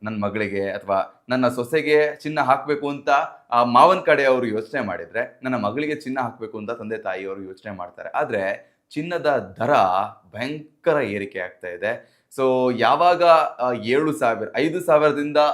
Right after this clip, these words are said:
ಏಳು ಸಾವಿರ, ಏಳು, ಎಂಟು ದಾಟಿ ಇವಾಗ ಹತ್ತು ದಾಟಿ ಹನ್ನೊಂದರ,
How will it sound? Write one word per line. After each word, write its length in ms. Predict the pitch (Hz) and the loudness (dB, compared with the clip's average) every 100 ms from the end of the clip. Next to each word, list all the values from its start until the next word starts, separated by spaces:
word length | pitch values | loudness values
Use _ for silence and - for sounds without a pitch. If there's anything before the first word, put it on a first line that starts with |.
| - | -2
ಏಳು 260 | 117 127 127 | -2 0 0
ಸಾವಿರ, 300 | 113 95 92 92 92 | 0 -2 -4 -6 -6
ಏಳು, 420 | 101 127 120 107 | -6 -2 -2 -4
ಎಂಟು 640 | 104 131 - 120 110 - _ 104 | -6 -8 -6 -6 -6 -10 _ 2
ದಾಟಿ 400 | 113 165 - 135 | 4 4 2 -4
ಇವಾಗ 220 | 139 131 | -2 -2
ಹತ್ತು 460 | 117 123 - 208 185 | 0 0 0 -2 2
ದಾಟಿ 300 | 139 135 147 | 2 0 -6
ಹನ್ನೊಂದರ, 520 | 104 120 175 185 | -6 -4 -2 -2